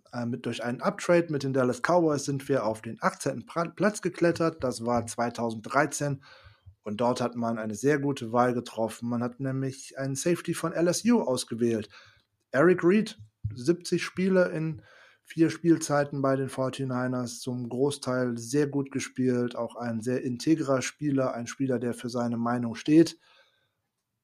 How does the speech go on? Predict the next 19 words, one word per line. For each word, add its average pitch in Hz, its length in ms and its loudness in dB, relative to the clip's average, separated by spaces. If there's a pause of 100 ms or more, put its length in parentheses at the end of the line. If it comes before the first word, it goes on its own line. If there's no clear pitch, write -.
(600)
Würde 139 200 6
ich - 100 -8
gerne 190 380 8
wieder 160 320 4
bei 147 120 -2
uns 156 260 -4
im 147 100 -4
Trikot 156 320 4
sehen. 147 320 4
Er 139 80 0
ist 139 240 -4
ja 135 160 2
zurzeit 131 420 -2
frei 131 240 0
verfügbar. 131 1080 0
Äh, - 60 -10
nach 127 200 -6
der 123 140 -4
Kaepernick-Geschichte 131 1500 -4